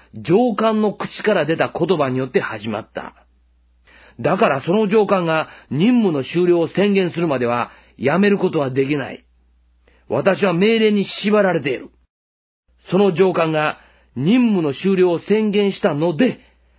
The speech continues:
私は出てまいりました。と言うんです。私はこの話を聞き、権威ある者の言葉の力というものを思い知りました。人間というのは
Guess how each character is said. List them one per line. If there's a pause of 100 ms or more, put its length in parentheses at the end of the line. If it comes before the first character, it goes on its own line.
私
は
出
て
ま
い
り
ま
し
た。 (380)
と (100)
言
う
ん
で
す。 (920)
私
は
こ
の
話
を
聞
き、 (840)
権
威
あ
る
者
の
言
葉
の
力 (120)
と
い
う
も
の
を (920)
思
い
知
り
ま
し
た。 (1700)
人
間
と
い
う
の
は